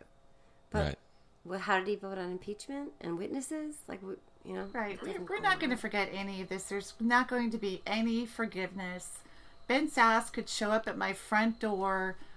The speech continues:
Speaker 3: with Trump's severed head in his hand,
Speaker 1: <laughs>
Speaker 3: and I still won't forgive him.
Speaker 1: Oh my God, Kathy Griffin
Speaker 3: I'm gonna
Speaker 1: was
Speaker 3: be like,
Speaker 1: busy.
Speaker 3: "Give me the head and get out."
Speaker 1: <laughs>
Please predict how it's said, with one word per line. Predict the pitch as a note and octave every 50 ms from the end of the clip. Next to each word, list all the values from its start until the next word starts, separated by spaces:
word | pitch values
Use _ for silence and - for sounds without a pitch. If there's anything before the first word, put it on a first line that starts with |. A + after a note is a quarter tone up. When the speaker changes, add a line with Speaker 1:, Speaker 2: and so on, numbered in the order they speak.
| - -
Speaker 3:
with | - G3+ - -
Trump's | - - - A#3 A3 G#3+ G#3+ -
severed | - - - - - - C4 A#3 A3+ A3 A#3 B3 A#3+ A3+
head | - A#3+ A3+ G#3+ G#3+ G#3
in | G#3+ G#3 G#3
his | G#3+ - -
hand, | - A#3 G#3+ G3+ F#3+ F3+ - F#4 F4+ - G4 F#4+ - A4+ A4+
Speaker 1:
<laughs> | - A4+ - -
Speaker 3:
and | A#3+ A#3 G#3
I | G3+ A#3 A#3+
still | A#3+ - - - G3+ G3 C4+ B3+ B3 B3
won't | A#3 A#3+ A3+ G#3 -
forgive | - G#4+ A3 - - G#3 G#3 G#3 -
him. | - A3+ G3+ F3+ F3 D#3 D3+ - - - - - - - - -
Speaker 1:
Oh | A3 A3
my | A3 G#3+
God, | A3+ A#3 A3 -
Kathy | G3 G3 G3 A#3 - C#4+
Griffin | F#3+ - F#3 A#3 A#3+
Speaker 3:
I'm | A#3+ C4
gonna | C#4+ C4 A#3+
Speaker 1:
was |
Speaker 3:
be | - C#4 B3+
like, | A#3+ G#3+ G#3+ A#3+
Speaker 1:
busy. | E4 B3 B3 G#3+
Speaker 3:
"Give | G3+
me | C4 C#4+ D4+
the | D4 C#4+
head | A3+ A3+ A#3 A3 G#3+ G#3 G#3 G#3 - -
and | G#3 G#3+ G#3+ F#3
get | - G#3+ G3+ F#3+
out." | F#3 F3 D#3+ E3 - - - - -
Speaker 1:
<laughs> | A4+ - D#4+ G4 A#4 A4 G#4 - - - - - - - D#4+ D#4+ - - - C4+ - - G#3 A#3 B3+ A#3+ G3+ A3+